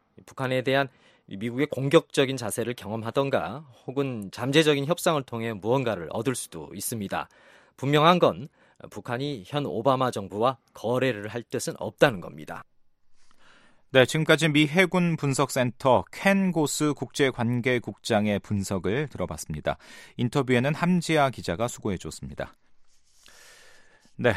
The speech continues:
Speaker 2: 다음 소식입니다. 북한 노동당이 삼십육 년 만에 당대회를 열고 본격적인 김정은 체제를 과시했는데요.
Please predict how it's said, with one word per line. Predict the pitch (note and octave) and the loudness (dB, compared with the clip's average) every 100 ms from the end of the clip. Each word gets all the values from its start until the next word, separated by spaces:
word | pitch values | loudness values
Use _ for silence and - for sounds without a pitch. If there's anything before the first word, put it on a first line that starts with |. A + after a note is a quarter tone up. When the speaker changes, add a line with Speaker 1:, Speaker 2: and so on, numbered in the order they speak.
| - | 0
Speaker 2:
다음 | - B2+ | 0 0
소식입니다. | B2+ A2+ A2+ G2 G2 E2 - | 2 -2 0 2 6 6 4
북한 | - - F#3 | -12 6 6
노동당이 | E3+ D#3+ F#3 F3 F3 | 8 6 8 8 8
삼십육 | F#3+ A3+ A#3 A#3+ F3 E3+ | 6 0 0 2 4 6
년 | F3+ | 6
만에 | F3 E3+ D#3+ D#3+ D#3 C#3 | 10 10 12 10 10 8
당대회를 | - B2+ D3+ C#3+ C#3+ C#3 C3+ | 4 0 2 4 4 4 4
열고 | B2+ A#2+ D#3+ | 4 4 2
본격적인 | C#3+ C3 C#3 C#3 C3 B2+ | 0 0 0 0 0 -4
김정은 | A#2 C#3+ D3+ D#3+ D#3+ D3+ | 0 2 4 4 4 2
체제를 | - C3 A#2 | -2 2 2
과시했는데요. | A2 F#2 F#2+ - G2+ F#2 F2 A#2+ G2 | 0 -2 -2 -2 -2 -2 0 0 0